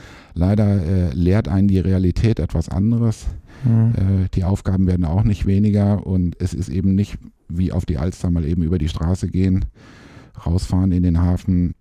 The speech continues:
Speaker 1: braucht seine Zeit, durch alle Security-Checks durch, bis man an Bord ist und wieder zurück. Da ist mindestens ein halber Tag weg und insofern sage ich mal vorsichtig, ich bin leider zu selten an Bord, ich wäre gern öfter an Bord.
Speaker 2: Hm, okay.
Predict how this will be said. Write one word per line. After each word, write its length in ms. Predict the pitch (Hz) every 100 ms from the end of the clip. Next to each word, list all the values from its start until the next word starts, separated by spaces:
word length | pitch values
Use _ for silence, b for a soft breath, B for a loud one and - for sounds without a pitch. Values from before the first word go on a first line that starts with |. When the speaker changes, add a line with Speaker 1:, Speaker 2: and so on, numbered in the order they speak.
| _ _
Speaker 1:
braucht 280 | - 85 -
seine 220 | 92 90
Zeit, 360 | - 90 92 -
durch 180 | 90 87
alle 200 | 95 87
Security-Checks 880 | - - 98 90 - - 92 - -
durch, 260 | 87 87 -
bis 160 | 87
man 120 | 87
an 140 | 82 76
Bord 280 | 80 85 90
ist 300 | 90 82 -
und 180 | 85 78
wieder 200 | 82 76
zurück. 340 | - 90 -
Da 100 | -
ist 140 | 78
mindestens 380 | 95 92 87 80
ein 120 | 85 82
halber 240 | 87 78
Tag 300 | - 71 71
weg 220 | 78 -
und 260 | 65 78 -
insofern 540 | 80 78 76 80 76
sage 240 | - 76 80
ich 100 | 78
mal 140 | 73
vorsichtig, 500 | - 76 71 76 76 B B
ich 100 | -
bin 100 | 101
leider 340 | 92 104 131 123
zu 140 | -
selten 360 | 87 101 135 139
an 180 | 127 123
Bord, 280 | 120 123
ich 160 | - 87
wäre 260 | 101 110 101
gern 220 | 98 98
öfter 320 | 87 - 85
an 160 | 80 73
Bord. 280 | 69 58 - -
Speaker 2:
Hm, 420 | 117 113 107 107 - -
okay. 360 | 107 - 110